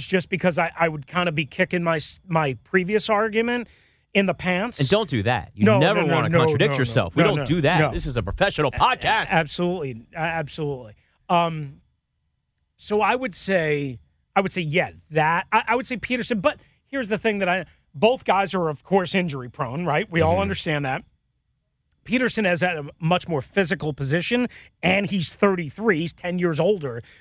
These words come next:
Speaker 2: than Josh Doxson. So I'm really running the risk here of banking on a thirty-three-year-old freakazoid.
Speaker 1: <laughs> He
Speaker 2: at
Speaker 1: is
Speaker 2: a
Speaker 1: kind of a freakazoid,
Speaker 2: yeah,
Speaker 1: though.
Speaker 2: at a very physical position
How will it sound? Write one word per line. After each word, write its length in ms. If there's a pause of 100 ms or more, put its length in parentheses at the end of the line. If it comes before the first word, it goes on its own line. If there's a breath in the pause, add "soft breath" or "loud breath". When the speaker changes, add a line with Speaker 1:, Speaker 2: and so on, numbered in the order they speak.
(100)
Speaker 2:
than 160
Josh 320
Doxson. 460
So 260 (300 loud breath)
I'm 160
really 200
running 300
the 80
risk 380
here 340
of 160
banking 420
on 140
a 20
thirty-three-year-old 920
freakazoid. 1120
Speaker 1:
<laughs> 40 (240 loud breath)
He 80
Speaker 2:
at 140
Speaker 1:
is 60
Speaker 2:
a 20
Speaker 1:
kind 180
of 60
a 80
freakazoid, 420
Speaker 2:
yeah, 160
Speaker 1:
though. 240
Speaker 2:
at 160
a 100
very 340
physical 520
position 720